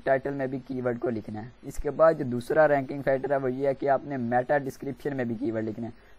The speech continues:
मेरा main keyword आपने याद रखना है most romantic WhatsApp status download, ठीक है। अब आते हैं मेरी setting में और मेरे आते हैं search preferences में और उसके बाद देखते हैं कि मैंने अपनी meta डै-, tags, meta description कैसे लिखी हुई है। देखें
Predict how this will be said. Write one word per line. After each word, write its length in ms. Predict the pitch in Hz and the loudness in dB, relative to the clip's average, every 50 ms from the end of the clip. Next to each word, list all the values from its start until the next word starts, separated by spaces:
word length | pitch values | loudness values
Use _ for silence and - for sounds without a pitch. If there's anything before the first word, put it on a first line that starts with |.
| - 123 | -8 -2
मेरा 220 | 131 143 156 160 | 0 4 4 4
main 300 | 147 139 139 147 156 147 | 2 2 -2 -2 -4 -4
keyword 280 | 147 151 147 147 143 143 | -4 -2 -2 0 2 2
आपने 220 | 139 139 139 139 | 2 2 0 -2
याद 300 | 123 120 123 127 135 135 | 0 4 4 4 4 2
रखना 260 | 131 131 - 139 139 | -2 -4 -2 -2 -2
है 180 | 127 113 113 113 | -2 -2 -2 -2
most 280 | 123 135 143 139 - - | -2 -2 -2 -4 -4 -8
romantic 560 | 135 120 123 117 113 117 117 117 117 131 123 | -8 -6 -4 -2 -2 -2 -2 -2 -2 -4 -2
WhatsApp 420 | 120 117 117 113 - - 127 123 - - | 0 0 0 0 0 0 -4 -6 -6 -6
status 460 | - 294 113 107 - 127 - - - - | -10 -10 -6 -4 -2 -4 -4 -4 -8 -10
download, 480 | 226 233 - 214 220 214 214 104 101 | -6 -6 -4 -4 -6 -8 -8 -8 -6
ठीक 180 | - 127 127 - | -6 -6 -6 -6
है। 100 | - - - _ - - - - - | -8 -10 -10 _ -20 -20 -8 -2 0
अब 220 | 139 143 131 143 | 0 2 4 4
आते 220 | 139 131 - - | 4 4 2 0
हैं 80 | 147 143 | -4 -4
मेरी 220 | 135 131 131 131 | -2 0 0 0
setting 400 | 123 - - 110 110 - 135 139 | 0 0 0 -2 0 -2 -4 -4
में 80 | 135 135 | -2 0
और 160 | 135 135 123 | 0 0 0
मेरे 280 | 117 117 120 123 127 123 | 0 0 0 0 2 2
आते 240 | 113 120 117 - 127 | 2 0 -2 -2 -6
हैं 100 | 127 120 | -6 -4
search 220 | - - 120 120 | -2 -2 -4 -4
preferences 600 | - - - 120 - - 123 120 120 - 123 127 | -6 -10 -8 -8 -6 -4 -4 -6 -4 -6 -8 -8
में 180 | 127 123 123 120 | -6 -6 -6 -4
और 100 | 117 120 | -4 -4
उसके 220 | 117 - - 117 | -6 -6 -8 -8
बाद 200 | 113 120 117 113 | -4 -4 -4 -2
देखते 260 | 110 110 107 - 127 | -4 -6 -8 -8 -8
हैं 100 | 127 120 | -8 -8
कि 80 | 120 120 | -6 -6
मैंने 340 | 117 113 113 120 127 - - - - - - - - - | -4 -4 -4 -4 -4 -6 -8 -12 -16 -20 -20 -14 -8 -6
अपनी 280 | 127 - - 143 139 | -6 -6 -4 -6 -4
meta 360 | 127 120 123 123 120 - 151 147 | -2 0 0 0 2 2 2 0
डै-, 420 | 135 - 123 120 120 123 - - | 0 -2 0 2 4 4 2 0
tags, 520 | 123 - - - 139 135 139 139 143 139 | -4 -8 -2 2 6 6 6 6 4 2
meta 320 | 123 120 120 120 120 143 139 | 0 0 0 0 2 0 0
description 500 | 135 123 - - 131 123 - 143 139 123 | 0 -2 -6 -6 -8 -8 -6 -6 -6 -2
कैसे 240 | 127 123 117 - 123 | 0 0 0 0 -2
लिखी 220 | 117 104 - 110 | -4 -4 -6 -6
हुई 140 | 110 110 110 | -8 -6 -6
है। 60 | 113 | -4
देखें 360 | 117 127 127 123 - 139 120 | -2 -2 -2 -2 -2 -6 -8